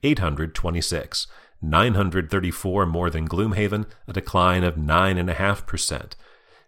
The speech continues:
This ends an eight-week run back in the top ten for Jaws of the Lion. Repeating at number eleven, Terraforming Mars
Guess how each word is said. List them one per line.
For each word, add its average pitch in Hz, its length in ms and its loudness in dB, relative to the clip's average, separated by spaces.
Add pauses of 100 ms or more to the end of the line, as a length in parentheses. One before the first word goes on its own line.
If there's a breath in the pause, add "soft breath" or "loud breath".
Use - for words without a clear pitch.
This 82 260 0
ends 98 380 0
an 101 140 4 (140)
eight-week 95 600 -2
run 71 500 -2
back 80 300 0
in 82 80 -2
the 80 60 -4
top - 340 -2
ten 82 340 -2
for 92 500 0
Jaws 64 320 -4
of 73 100 -6
the 71 80 -4
Lion. 73 500 -2 (2000)
Repeating 131 480 6
at 127 120 2
number 120 360 4
eleven, 110 600 2 (840)
Terraforming 156 640 4
Mars 127 720 0